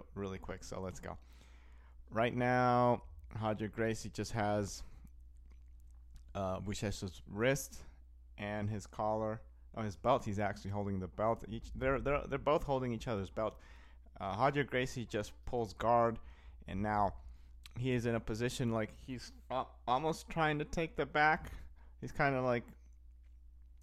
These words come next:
so Buchecha's got a, uh, he's got a spider hook, uh, no, butterfly hook in there, sorry.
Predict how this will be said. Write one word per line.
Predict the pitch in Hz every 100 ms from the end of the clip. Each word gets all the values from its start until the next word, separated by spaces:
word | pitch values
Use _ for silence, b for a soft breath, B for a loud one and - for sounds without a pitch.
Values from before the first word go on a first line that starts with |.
| - - -
so | - 117
Buchecha's | 104 113 135 139 127
got | 110 117 101
a, | 92 - - - - - - - 104
uh, | 101 98 95 90 85 - - - -
he's | -
got | 117
a | 104
spider | - - 117 120 120
hook, | 123 123 - -
uh, | 104 -
no, | - 123
butterfly | 107 139 127 113
hook | 110 110
in | 110
there, | 101 95
sorry. | - 95 95